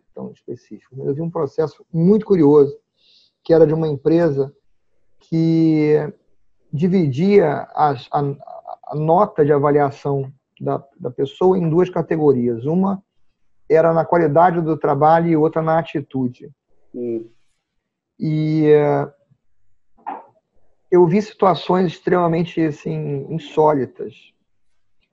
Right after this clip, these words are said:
Speaker 1: é, de gente querendo, é, dar notas de atitude ruins para pessoas que tiveram uma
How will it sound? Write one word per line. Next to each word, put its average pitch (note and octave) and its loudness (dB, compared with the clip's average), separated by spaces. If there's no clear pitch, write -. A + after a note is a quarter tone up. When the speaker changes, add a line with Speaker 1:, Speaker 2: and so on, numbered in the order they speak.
Speaker 1:
é, B2+ -2
de C#3+ -6
gente F3 -2
querendo, D#3+ 0
é, D3 4
dar D3 -2
notas D#3 0
de D3 -4
atitude D#3 -4
ruins G3 2
para G3 2
pessoas F#3 2
que G3 -10
tiveram F3 0
uma - -8